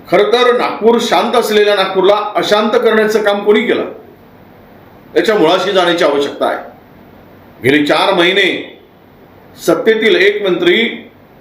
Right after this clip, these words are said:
बळबळ करत आहे, दोन समाजामध्ये दरी निर्माण होईल, दोन धर्मात दरी निर्माण होईल, अशा प्रकारचं वक्तव्य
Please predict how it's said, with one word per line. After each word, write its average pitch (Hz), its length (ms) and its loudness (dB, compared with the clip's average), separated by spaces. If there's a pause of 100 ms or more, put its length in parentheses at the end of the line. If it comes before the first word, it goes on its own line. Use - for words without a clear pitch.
(1160)
बळबळ 185 380 2
करत 233 200 2
आहे, 175 260 0 (1120)
दोन 196 300 2
समाजामध्ये 208 640 2
दरी 180 240 2
निर्माण 202 320 2
होईल, 190 220 2
दोन 185 180 2
धर्मात 170 360 0
दरी 190 220 2
निर्माण 175 300 0
होईल, 208 140 2
अशा 151 220 0
प्रकारचं 170 440 0
वक्तव्य 208 460 2